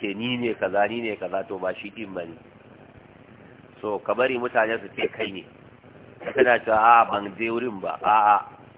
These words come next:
su kuma suna cewa, "Ka kai, kai din ne." To, kaga an samu tawazu'u kenan. Ka kaskantar da kanka. Ah, mutane, kowa ya san matsayinsa.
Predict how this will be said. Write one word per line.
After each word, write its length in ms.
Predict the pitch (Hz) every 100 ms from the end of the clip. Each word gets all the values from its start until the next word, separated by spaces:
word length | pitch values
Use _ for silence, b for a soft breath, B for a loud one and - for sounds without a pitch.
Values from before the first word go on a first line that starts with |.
| -
su 80 | 107
kuma 140 | 120
suna 180 | 113 120
cewa, 260 | 110 110 98
"Ka 160 | - 101
kai, 220 | - - - - - - - - -
kai 200 | - - -
din 240 | 127 92
ne." 100 | 80 - - - - - - - -
To, 80 | 92
kaga 460 | 104 107 110 107
an 80 | 117
samu 460 | 117 104 101 101 98 - - - -
tawazu'u 480 | 98 101 101 113 107 -
kenan. 240 | 78 76 - - - - - - - - - -
Ka 140 | 104 104
kaskantar 560 | 92 - 107 104 113 104
da 80 | 92
kanka. 300 | 90 - - - - - - - - - - - - - - -
Ah, 360 | 82 85 71 - - -
mutane, 480 | 117 143 127 117 120
kowa 280 | - 131 131
ya 80 | 127
san 140 | 127
matsayinsa. 480 | 131 131 135 127 117